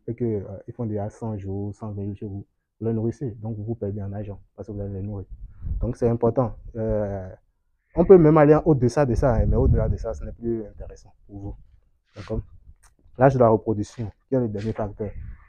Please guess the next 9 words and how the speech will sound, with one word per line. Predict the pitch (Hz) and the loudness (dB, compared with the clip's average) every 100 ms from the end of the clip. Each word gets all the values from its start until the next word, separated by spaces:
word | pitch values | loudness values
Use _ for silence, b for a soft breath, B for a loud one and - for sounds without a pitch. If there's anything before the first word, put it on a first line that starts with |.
| - | 2
L'âge | 113 | 6
de | |
la | 139 | 6
reproduction, | 127 123 120 143 | 6 4 -2 -2
ici, | 147 - 190 214 - _ _ - - - _ _ _ _ _ | -2 0 0 0 -4 _ _ -20 -20 -20 _ _ _ _ _
quand, | 180 | 0
vous | 165 | 2
faites, | 147 143 - | 0 -2 -2
quand | 156 | -2